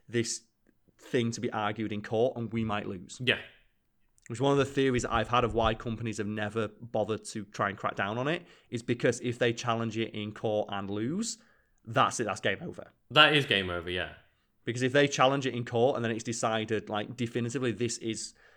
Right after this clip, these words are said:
Speaker 1: transformed enough to be considered fair use, those companies then lose all claim to that money.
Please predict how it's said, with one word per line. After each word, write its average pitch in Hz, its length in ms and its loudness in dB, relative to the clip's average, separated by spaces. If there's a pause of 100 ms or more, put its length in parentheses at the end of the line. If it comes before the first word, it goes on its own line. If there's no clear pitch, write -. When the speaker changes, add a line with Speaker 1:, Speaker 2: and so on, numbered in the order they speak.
(140)
Speaker 1:
transformed 113 480 -4
enough 110 140 -6
to - 40 -12
be 113 80 -2
considered 110 420 -6
fair 101 240 -2
use, 113 520 -2 (300)
those 123 200 2
companies 120 400 -4
then 113 220 -2
lose 110 280 -2 (120)
all 104 240 0
claim 120 540 -4 (320)
to 123 280 0
that 117 200 2
money. 110 260 -4